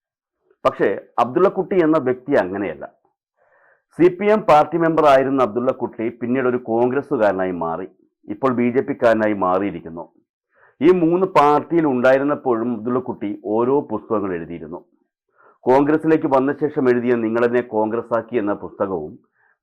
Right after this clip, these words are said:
ബി ജെ പിയിലേക്ക് വന്ന ശേഷം എഴുതിയ ദേശീയ മുസ്ലിം എന്ന പുസ്തകവുമാണ് യഥാർത്ഥത്തിൽ പേര് കേട്ട രണ്ടെണ്ണം. ഈ രണ്ടാമത് പറഞ്ഞ പുസ്തകം ഇറങ്ങിയത് മുതലാണ് ദേശീയ മുസ്ലിം എന്ന വിശേഷണം ഇന്ത്യയിൽ, ഛെ, കേരളത്തിൽ നമ്മുടെ മലയാളികളുടെ ഇടയിൽ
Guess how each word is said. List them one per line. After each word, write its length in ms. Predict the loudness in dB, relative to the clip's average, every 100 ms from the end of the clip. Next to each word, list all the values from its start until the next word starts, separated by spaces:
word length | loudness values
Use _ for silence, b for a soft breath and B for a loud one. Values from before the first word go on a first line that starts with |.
| 0
ബി 100 | 0 2
ജെ 100 | -2
പിയിലേക്ക് 360 | 0 0 2 0
വന്ന 160 | 0 0
ശേഷം 240 | -4 -4 -2 -2
എഴുതിയ 320 | -2 -2 -4 -2 -2
ദേശീയ 320 | -2 -2 -2 0
മുസ്ലിം 300 | -2 -2 0 0
എന്ന 100 | -2 -4
പുസ്തകവുമാണ് 720 | -8 -2 0 2 0 -4 -8 -10
യഥാർത്ഥത്തിൽ 440 | -4 -4 -4 -6 -10 -10 -4
പേര് 260 | -2 -2 -2
കേട്ട 160 | -4 -4
രണ്ടെണ്ണം. 380 | -8 -8 -10 -12 -16 _ _ _ _ _ _ b b b
ഈ 80 | 2 4
രണ്ടാമത് 480 | 6 6 6 6 4 4
പറഞ്ഞ 200 | 4 0 -2
പുസ്തകം 340 | -2 0 2 2
ഇറങ്ങിയത് 400 | 2 2 0 0
മുതലാണ് 360 | 0 2 0 -2 -4 0
ദേശീയ 380 | 2 0 -2 0 2
മുസ്ലിം 380 | 0 0 -2 -2 -2 -2
എന്ന 120 | -2 -4
വിശേഷണം 500 | -2 -4 -4 -6 -8 -10 -6
ഇന്ത്യയിൽ, 340 | -2 0 -2 -4 -4
ഛെ, 100 | -4 -4 _ _ _ _
കേരളത്തിൽ 480 | 2 4 4 2 -4 -14 _ _ _ _ _ _ _
നമ്മുടെ 240 | 2 4 4 4
മലയാളികളുടെ 640 | 6 6 6 6 4 2 0
ഇടയിൽ 260 | -2 -2 -2